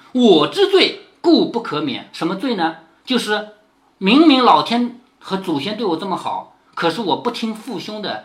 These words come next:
我也不听师友的，导致我一事无成，这不是罪吗？是不是啊？我的罪当然不可免，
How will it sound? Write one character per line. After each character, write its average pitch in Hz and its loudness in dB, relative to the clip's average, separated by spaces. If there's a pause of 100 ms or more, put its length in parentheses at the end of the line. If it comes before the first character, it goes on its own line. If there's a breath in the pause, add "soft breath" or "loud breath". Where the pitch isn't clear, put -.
我 165 -4
也 214 -2
不 226 -6
听 233 -4
师 254 -8
友 135 -6
的， 110 -10 (140 loud breath)
导 127 -4
致 214 -10
我 147 -4
一 233 -8
事 - -8
无 139 -6
成， 120 -14
这 254 -4
不 240 -2
是 233 -6
罪 320 0
吗？ 143 -4
是 190 -12
不 190 -8
是 202 -6
啊？ 202 -2 (360 soft breath)
我 220 4
的 294 0
罪 277 2
当 247 -2
然 190 0
不 - -2
可 202 0
免， 123 -6